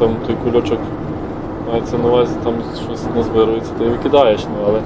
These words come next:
не, не завжди є той смітник під боком, щоб взяти і викинути. То приходиться трохи возити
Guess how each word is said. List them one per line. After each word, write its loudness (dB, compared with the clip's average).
не, 2
не 4
завжди 2
є 4
той 0
смітник 0
під -6
боком, 4
щоб 0
взяти 4
і 2
викинути. 4
То -2
приходиться 0
трохи 0
возити 2